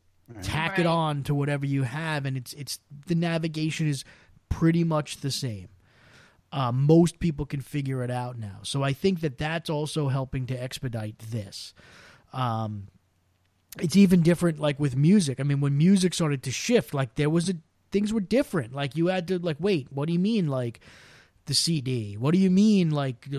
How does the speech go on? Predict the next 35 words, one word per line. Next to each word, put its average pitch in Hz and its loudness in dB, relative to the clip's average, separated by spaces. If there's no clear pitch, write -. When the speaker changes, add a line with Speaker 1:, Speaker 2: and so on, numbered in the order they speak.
Speaker 2:
M 139 0
P 139 -2
threes 117 -4
and, 117 -8
and 123 -8
what's 185 -4
an 190 -2
iPod?" 135 -4
And, 113 -6
you 147 2
know, 139 0
all 175 0
of 165 0
that 151 -2
stuff. 185 -2
And 147 -2
that 190 0
was 175 2
very 180 2
different 185 0
for 143 -6
people 107 -8
to 131 -8
have 139 -8
to 143 -6
figure 143 -4
out. 160 -2
This 180 2
is 185 0
not 180 -2
that. 180 -6
You 147 -2
know, 139 0
this 151 0
is 185 0